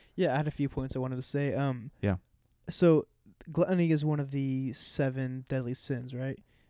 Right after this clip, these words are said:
Speaker 1: Um, s-, I think I wrote them down. So they are, uh, pride, envy, anger, sloth, greed, um, and gluttony. Oh,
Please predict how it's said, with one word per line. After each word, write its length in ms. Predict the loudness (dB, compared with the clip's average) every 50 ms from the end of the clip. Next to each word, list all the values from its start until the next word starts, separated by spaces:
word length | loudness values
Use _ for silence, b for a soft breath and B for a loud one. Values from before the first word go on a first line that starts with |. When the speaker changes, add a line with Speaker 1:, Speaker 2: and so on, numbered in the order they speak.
| _ -10
Speaker 1:
Um, 460 | -8 -6 -4 -4 -4 -6 -8 -10 -14 -16 _ -20
s-, 140 | -20 -20 -20 _ _ _ _ _ _ _ -20 -16
I 40 | -10
think 160 | -8 -6 -4
I 200 | -4 -4 -4 -6 -10 -16 -20 -20 -20 -20 -20 -20 -20 -20 -20 -16 -8
wrote 140 | -6 -4 -4
them 100 | -4 -6
down. 320 | -8 -10 -10 -10 -12 -8
So 140 | -4 -2 2
they 160 | 4 6 6
are, 180 | 6 6 4 2
uh, 160 | 0 -4 -6
pride, 460 | -6 -2 2 2 4 6 4 4 2 0
envy, 460 | -2 -4 -4 -2 0 0 0 0 0
anger, 480 | -2 -4 -4 -2 -2 0 0 0 -2 -4
sloth, 640 | -6 -10 -8 -6 -4 -2 0 -2 -2 -4 -8 -12 -6
greed, 380 | -2 0 0 0 0 -2 -6 -10 b b b b b b b
um, 380 | -4 -4 -2 -2 -4 -6 -10 -14 -16 -12
and 200 | -10 -8 -8 -6
gluttony. 420 | -6 -8 -8 -8 -12 -14 -14 -14 -10 -6
Oh, 140 | -6 -6